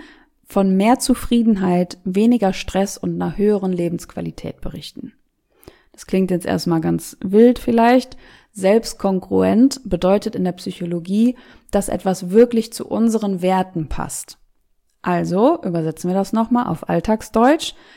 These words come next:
Jemand, der sich ein Ziel setzt, das wirklich zu ihm passt, das seinen Werten entspricht,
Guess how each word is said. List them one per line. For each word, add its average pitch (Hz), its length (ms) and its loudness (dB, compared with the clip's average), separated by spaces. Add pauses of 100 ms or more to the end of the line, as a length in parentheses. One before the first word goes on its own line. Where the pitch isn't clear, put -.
(600)
Jemand, 208 640 -2 (380)
der 185 200 2
sich 170 240 -6
ein 160 140 -6
Ziel 285 360 2
setzt, 175 460 -2
das 180 320 -8
wirklich 277 420 2
zu - 200 -6
ihm 190 280 -2
passt, - 480 -4 (140)
das 170 200 -4
seinen 170 360 -4
Werten 226 440 2
entspricht, - 840 -6